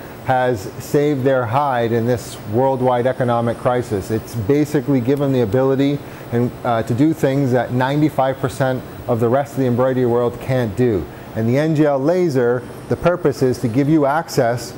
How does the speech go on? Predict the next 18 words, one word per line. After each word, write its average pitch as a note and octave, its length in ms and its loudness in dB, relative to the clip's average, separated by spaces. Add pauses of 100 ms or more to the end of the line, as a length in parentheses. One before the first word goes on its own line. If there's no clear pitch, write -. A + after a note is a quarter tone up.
without C3+ 260 2
having C#3 240 0
to B2+ 60 2
spend C3 360 -2
two E3+ 200 2
hundred C3+ 320 0
grand. A2 420 0 (340)
It's - 120 -2
almost D#3+ 340 0
better D#3 420 0 (220)
to C3+ 100 -2
have C3+ 280 0
two F#3 240 2
lasers C#3 760 2 (460)
of B2 160 2
N D3 180 2
G C#3+ 180 4
L. B2 400 0